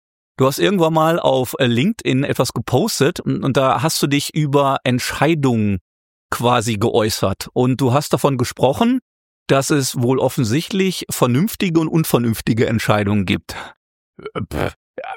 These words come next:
Speaker 2: Ja, vorausgesetzt, es gibt Vernunft und Unvernunft. Wiederum große definitorische Frage, ja. Aber tatsächlich,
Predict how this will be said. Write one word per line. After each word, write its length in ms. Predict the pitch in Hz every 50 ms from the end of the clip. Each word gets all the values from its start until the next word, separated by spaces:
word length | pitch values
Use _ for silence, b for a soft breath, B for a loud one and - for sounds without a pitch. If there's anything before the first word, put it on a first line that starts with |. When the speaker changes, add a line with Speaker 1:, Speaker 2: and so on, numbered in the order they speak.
| - - - - - _ _ - - -
Speaker 2:
Ja, 280 | - 107 110 131 127
vorausgesetzt, 540 | - - 110 120 143 - - 139 131 117 113
es 100 | 107 -
gibt 160 | - 147 -
Vernunft 400 | - - 127 131 143 160 - -
und 80 | 127 131
Unvernunft. 540 | 160 175 - 151 123 117 110 110 110 - -
Wiederum 600 | 123 113 135 160 160 127 117 113 113 110 101 -
große 360 | - 117 127 139 127 - 123
definitorische 680 | 123 117 - 127 120 107 - 139 131 123 117 110 117 104
Frage, 420 | - 117 117 131 139 127 107 104
ja. 200 | 101 101 120 120
Aber 220 | - 120 110 120 110
tatsächlich, 640 | - 117 110 - 135 135 - 139 113 - - -